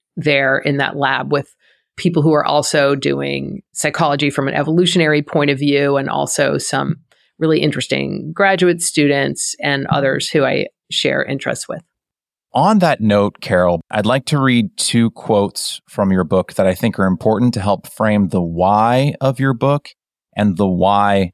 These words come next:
Speaker 2: of this interview. So the first one from the book is, quote, "When we have a strong emotional or physical response to a stimulus, whether an arthropod, a person, an inanimate object, or a scientific hypothesis,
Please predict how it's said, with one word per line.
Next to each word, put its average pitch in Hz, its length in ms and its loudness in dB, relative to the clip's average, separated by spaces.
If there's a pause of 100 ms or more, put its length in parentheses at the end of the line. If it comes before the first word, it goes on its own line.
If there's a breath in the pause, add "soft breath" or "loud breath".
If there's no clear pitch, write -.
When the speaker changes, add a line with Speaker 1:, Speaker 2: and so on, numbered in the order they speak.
(120)
Speaker 2:
of 90 160 -2
this 90 180 -2
interview. 82 360 -2
So - 160 -4
the 101 80 4
first - 360 -2
one 98 140 2
from 90 160 -2
the 85 60 0
book 90 220 -2
is, 87 140 -4
quote, 95 260 0 (460)
"When 123 180 2
we 151 140 4
have 147 260 2
a 180 60 2
strong 120 440 2
emotional 98 600 2 (160)
or 113 120 2
physical 131 480 0
response 95 540 0
to - 100 -8
a 85 60 -4
stimulus, 85 680 -2 (320)
whether 107 260 2
an 101 80 0
arthropod, 95 720 0
a 85 80 -4
person, 92 540 -2 (340)
an 104 100 0
inanimate 101 420 2
object, 92 540 0
or 87 140 -2
a 82 60 -2
scientific 85 560 -4
hypothesis, 87 800 -2